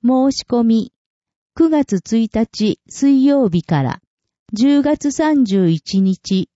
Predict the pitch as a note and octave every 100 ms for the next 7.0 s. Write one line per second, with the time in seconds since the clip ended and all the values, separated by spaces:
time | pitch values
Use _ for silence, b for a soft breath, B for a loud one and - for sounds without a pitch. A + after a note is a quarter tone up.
0 | - F#3+ F3+ - C#4 D#4 C4+ G3+ G3 F#3+
1 | D#3+ C#3+ B2+ - _ _ _ - A3 B3+
2 | C#4 C#4 D4+ _ G3 D#3 D#3 D#3+ D#3 F3
3 | - - D3+ D3 C3+ _ _ _ _ _
4 | _ _ _ G#3 G#3+ A3+ C#4+ C#4+ - C#4
5 | C#4+ C4 C4+ C4+ D4 C#4 A3+ G3 F#3 F#3+
6 | A#3+ - - F3 E3+ D3+ C#3+ C#3+ E3+ -